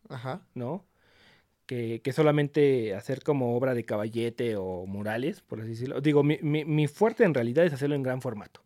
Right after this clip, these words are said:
Speaker 2: ¿no?
Speaker 1: Ujú.
Speaker 2: O sea, ese es como mi fuerte porque, pues, prácticamente, pues, desde el inicio, pues, ese era lo que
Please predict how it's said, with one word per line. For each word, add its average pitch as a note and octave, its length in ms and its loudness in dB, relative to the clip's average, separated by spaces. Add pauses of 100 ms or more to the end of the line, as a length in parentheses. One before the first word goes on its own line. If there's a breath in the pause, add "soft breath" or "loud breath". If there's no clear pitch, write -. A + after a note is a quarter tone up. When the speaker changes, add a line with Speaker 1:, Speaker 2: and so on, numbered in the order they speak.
(380)
Speaker 2:
¿no? B2+ 140 -8
Speaker 1:
Ujú. C3 200 -16 (300 loud breath)
Speaker 2:
O A#2+ 100 -8
sea, A#2 360 -2 (320)
ese D3+ 220 0
es D3 220 -8
como A#2 260 -4
mi A2+ 100 -4
fuerte C3+ 400 0
porque, A#2+ 300 -4
pues, - 220 -20
prácticamente, A2 800 -8
pues, G2+ 200 -18
desde F#2 280 -10
el F#2+ 140 -10
inicio, B2 520 -2
pues, - 140 -14
ese A#2 180 -6
era B2 240 -2
lo A2+ 160 -4
que G2+ 420 -10